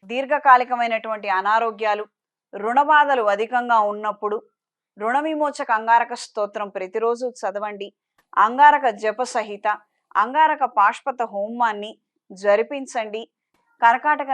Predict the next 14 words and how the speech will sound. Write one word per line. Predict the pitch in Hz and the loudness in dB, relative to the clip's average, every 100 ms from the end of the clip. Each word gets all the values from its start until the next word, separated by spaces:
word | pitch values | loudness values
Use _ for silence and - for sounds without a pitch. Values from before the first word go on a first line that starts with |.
| 233 | 0
రాశి | 226 - 233 | -2 -4 0
వారికి | 220 208 220 220 _ _ - 208 | 0 0 -6 -12 _ _ -12 -8
మిశ్రమ | 208 302 294 269 | -4 2 2 4
ఫలితాలు | 247 233 226 208 202 | 2 6 6 6 2
గోచరిస్తున్నాయి. | 208 247 226 214 - 214 214 - _ _ 214 | 0 0 -2 -4 -4 -2 -2 -4 _ _ -2
వృత్తి | 240 254 285 214 | 0 2 0 8
వ్యాపార | 208 226 262 254 240 | 10 10 10 8 6
రీత్యా | 226 220 233 247 _ _ - 220 | -2 4 6 4 _ _ 0 2
అనుకూలమైన | 262 320 320 302 269 226 - | 2 2 4 4 4 6 8
మార్పులు | 233 254 262 190 - _ _ 190 202 | 8 6 2 2 -4 _ _ -2 2
ఏర్పడతాయి. | 220 247 240 226 226 226 _ _ _ | 4 4 2 2 0 0 _ _ _
ఊహించనటువంటి | 226 285 320 311 302 277 254 240 220 208 | -2 0 0 0 0 0 0 -2 2 4
ధనలాభాన్ని | 220 240 247 240 233 214 170 - _ _ 190 | 4 8 8 10 6 6 -4 -10 _ _ 4
అందుకోగలుగుతారు. | 220 247 269 247 240 220 220 226 214 | 4 4 6 8 8 4 4 8 8